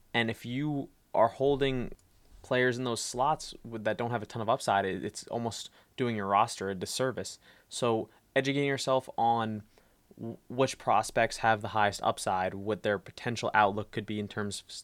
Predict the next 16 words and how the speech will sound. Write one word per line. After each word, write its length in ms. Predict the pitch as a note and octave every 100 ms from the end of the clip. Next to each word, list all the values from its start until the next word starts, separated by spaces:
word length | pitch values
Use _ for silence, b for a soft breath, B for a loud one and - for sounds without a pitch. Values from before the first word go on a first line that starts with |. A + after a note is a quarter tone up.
| -
statistics 800 | - - A2 D3 C#3 A2 G2+ - B B B -
and 580 | A2+ G#2+ G#2 F#2+ G1+ - - _ -
power, 380 | - D3 D3 B2+ - -
power 300 | - F3 C#3
metrics, 580 | A2+ G#2 - G#2 - - b -
contact 420 | - E3+ D#3+ A#2
metrics, 460 | A#2 G#2+ - G#2 -
speed 280 | - F3 C#3
metrics, 560 | A2+ - G#2+ - - b b b b b -
batting 420 | C3 D#3 D#3 C#3
average 300 | A#2+ A2 G#2+
in 80 | A2+
the 60 | A2
f-, 120 | - -
in 160 | A#2+
the 340 | A2+ A2 G#2+